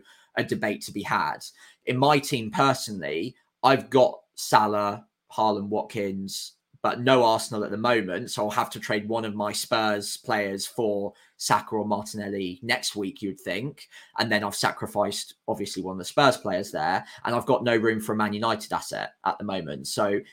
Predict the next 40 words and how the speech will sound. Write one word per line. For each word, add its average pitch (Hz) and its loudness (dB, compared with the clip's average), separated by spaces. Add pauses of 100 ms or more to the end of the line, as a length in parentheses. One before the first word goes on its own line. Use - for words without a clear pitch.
even 131 2
though 120 4
right 110 2
now 185 6
that 117 4
looks - -2
like 107 -6
a 98 -12
good 101 -2
bet, 113 0 (480)
with 120 -4
the 131 -2
fixtures - -2
to 120 -8
come, 117 2 (300)
it 123 2
could - 2
be 107 2 (240)
really 107 2
worrying 101 0
if - -10
they 104 -2
start 104 0 (160)
performing 107 -2
well. 104 0 (340)
I've 110 2
got - 0
very 113 4
little 113 -2
room 104 0
for 101 -12
manoeuvre 107 0
there 95 -4
to - -10
get 98 -4
across - -6
to 101 -10
them. 98 -6
And 107 -4
at 110 2